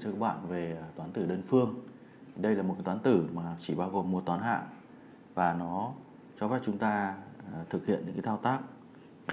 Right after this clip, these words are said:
chỉ cần một toán hạng. Ví dụ như là chúng ta có thể dùng là các cái, ờ, số,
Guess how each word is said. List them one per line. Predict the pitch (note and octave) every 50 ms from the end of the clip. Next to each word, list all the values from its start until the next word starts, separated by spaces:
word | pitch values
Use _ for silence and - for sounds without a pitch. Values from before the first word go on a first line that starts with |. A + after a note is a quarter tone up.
| - -
chỉ | - -
cần | - E2+ - F2
một | F2 F2 - -
toán | D#2+ F#2
hạng. | G#2 A#2 B2+ - - - - - - - - - - - - - - - -
Ví | F#2 F#2+
dụ | A#2 A2+ -
như | - G#2 G#2 G2 F#2
là | F2+ F2 E2+ E2+ E2+ E2 E2 -
chúng | F2 F#2
ta | G2 F#2+ F#2 F2+
có | F#2 G2+
thể | A2+ G2+ D#2 C2+ C#2+ - - - - - - - - -
dùng | D#2+ F2+ F2+ F2 F2 E2+ E2+
là | D#2+ D#2 D#2
các | - A2 A2 A2 -
cái, | - F2+ F#2 F#2+ G2+ A2
ờ, | A2 G#2+ G2+ G2+ F#2+ G2 -
số, | - - G#2 F#2+ F#2+ G#2 B2 C#3+